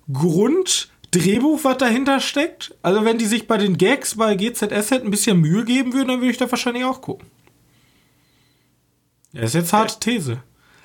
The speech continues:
Speaker 1: Aber
Speaker 2: Harte These.
Speaker 1: so, so von diesen, „Ja, ich lieb die und die liebt mich nicht“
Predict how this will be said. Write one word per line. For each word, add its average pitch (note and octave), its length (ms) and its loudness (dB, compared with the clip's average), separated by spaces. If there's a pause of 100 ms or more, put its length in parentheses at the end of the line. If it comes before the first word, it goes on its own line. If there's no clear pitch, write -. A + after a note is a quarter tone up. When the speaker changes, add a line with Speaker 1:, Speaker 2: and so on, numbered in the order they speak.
(100)
Speaker 1:
Aber G3 360 4
Speaker 2:
Harte B2+ 160 -8
These. B2+ 380 -20
Speaker 1:
so, G#3+ 220 2
so G#3+ 140 2
von A#3+ 160 2
diesen, G#3+ 440 0 (200)
„Ja, E3+ 320 2
ich E3+ 220 -4
lieb E3 260 0
die F#3+ 220 0
und F3+ 180 2
die E3+ 100 2
liebt F3+ 280 0
mich G#3 240 0
nicht“ G#3 440 -2